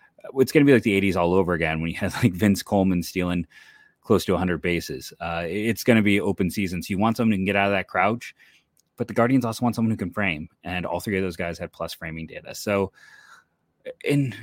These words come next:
as much as I love Bo Naylor, he's another lefty. <laughs> Like, you, you can't discount the fact that he's another lefty. They do need some more balance in that lineup, and,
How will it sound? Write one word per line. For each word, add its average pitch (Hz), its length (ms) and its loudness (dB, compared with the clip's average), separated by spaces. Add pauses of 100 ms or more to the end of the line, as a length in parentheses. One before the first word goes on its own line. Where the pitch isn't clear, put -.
(200)
as 107 140 0
much 98 300 2
as 120 80 2
I 131 80 6
love 101 200 4
Bo 117 140 4
Naylor, 95 400 0 (680)
he's 104 180 -4
another 113 260 2
lefty. 92 440 -2
<laughs> - 40 -18 (680)
Like, - 160 -8
you, 120 80 4
you 120 400 2
can't 123 240 2
discount 117 360 -2
the 95 60 -4
fact 90 200 -2
that 101 80 -6
he's 92 120 -4
another 95 220 -6
lefty. 92 440 -6 (400)
They 104 100 0
do 107 180 2
need 104 220 4
some 98 100 -6
more 95 120 -2
balance 82 320 -4
in 90 80 -8
that 85 160 -6
lineup, 80 460 -6 (520)
and, 82 640 -4